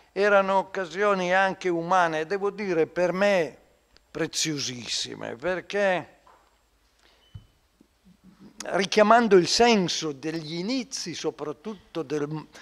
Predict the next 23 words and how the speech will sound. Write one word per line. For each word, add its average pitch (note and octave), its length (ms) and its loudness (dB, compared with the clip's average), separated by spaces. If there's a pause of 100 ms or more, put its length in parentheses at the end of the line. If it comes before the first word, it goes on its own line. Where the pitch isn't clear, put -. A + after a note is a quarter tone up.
(160)
di C3+ 140 -6
quel F#3+ 220 6
momento F3+ 680 4
in D#3 240 -2
cui G#3 420 2 (120)
io A3 400 6
e D#3+ 140 2
Augusto D#3+ 520 2
siamo C#3+ 300 -4
entrati E3+ 520 2
nella A#2+ 220 -6
psicologia A#2+ 640 -8
sociale, A1+ 680 -6 (300)
anni D3+ 340 2
di C#3 140 -10
cambiamento, C3+ 840 -4
di B2+ 160 -16
costruzione, F3+ 920 0
di C#3 100 -12
passione G3 880 2
e C#3 160 -4
di C#3 100 -14
problematiche, C#3 1080 -8